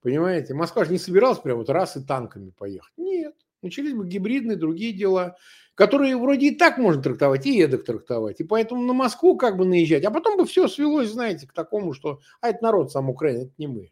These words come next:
Ну, мы это уже видели. Вот, э, и поэтому здесь, э, сомневаться не приходится. То есть гарантии безопасности были зыбч-, зыбкие. То есть такие, которые и в, в одну, и в другую сторону можно крутить. Амнистия.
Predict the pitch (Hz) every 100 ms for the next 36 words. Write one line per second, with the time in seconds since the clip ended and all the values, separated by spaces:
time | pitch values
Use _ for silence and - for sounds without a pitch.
0 | - 196 220 180 - 147 143 175 269 262
1 | 240 220 _ _ _ _ _ 185 190 208
2 | 185 170 165 156 151 151 147 170 160 208
3 | 226 226 214 185 170 254 208 - 202 185
4 | 180 170 147 190 208 190 180 165 170 170
5 | 123 - - _ _ _ - - - 233
6 | 240 - 147 214 254 226 196 196 254 294
7 | - 165 226 214 131 180 220 - - 135
8 | 165 226 - - 92 - 117 - 180 277
9 | 240 175 208 208 190 170 135 - _ _
10 | _ _ _ _ 208 202 208 208 208 269
11 | 240 202 202 185 175 127 107 101 95 104
12 | 95 92 - 285 262 185 135 - 101 92